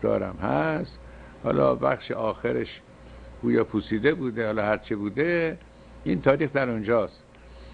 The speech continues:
اینها رو آوردن و متوجه نشدن که این غلطه. من خدمتتون می‌خونم. <clears throat> خب،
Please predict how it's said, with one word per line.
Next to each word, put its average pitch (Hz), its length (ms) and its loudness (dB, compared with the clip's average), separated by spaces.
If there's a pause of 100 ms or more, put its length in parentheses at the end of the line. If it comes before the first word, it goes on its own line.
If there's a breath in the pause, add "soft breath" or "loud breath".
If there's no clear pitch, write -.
(720 loud breath)
اینها 131 280 8
رو 135 100 6
آوردن 131 580 2
و 135 100 0
متوجه 127 540 0
نشدن 147 460 -4
که 120 120 -4
این 117 280 -2
غلطه. 113 560 2
من 147 160 0
خدمتتون 113 580 -2
می‌خونم. 80 300 -8 (320)
<clears throat> 131 360 2
خب، 143 220 6